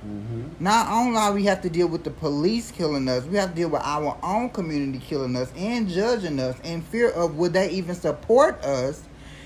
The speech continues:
Speaker 2: if we were killed by the hand of authority.
Speaker 1: But then that's why you have organizations like, you know, Southerners on the Ground who try to change their narrative and try to infuse, uh, you know, justice,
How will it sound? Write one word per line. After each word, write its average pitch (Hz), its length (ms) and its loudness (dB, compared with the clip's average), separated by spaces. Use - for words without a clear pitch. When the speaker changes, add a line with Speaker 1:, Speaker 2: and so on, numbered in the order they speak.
Speaker 2:
if 185 220 4
we 214 120 4
were 208 160 6
killed 233 380 2
by 202 140 4
the 214 80 2
hand 220 200 0
of 233 120 -6
authority. 415 680 -2
Speaker 1:
But 147 140 0
then 160 180 -2
that's 156 220 -4
why 143 140 2
you 143 160 -4
have 131 180 -2
organizations 113 720 -4
like, 104 320 -2
you 120 80 -8
know, 107 180 -4
Southerners 101 540 -4
on 98 200 -6
the 101 60 -6
Ground 104 480 -6
who 123 160 -6
try 113 280 0
to 101 120 -2
change 113 420 -6
their 113 140 -4
narrative 104 500 -4
and 104 140 -6
try 107 240 -2
to 101 220 -2
infuse, 107 840 -6
uh, 101 460 2
you 123 100 -6
know, 104 360 -2
justice, 117 800 -2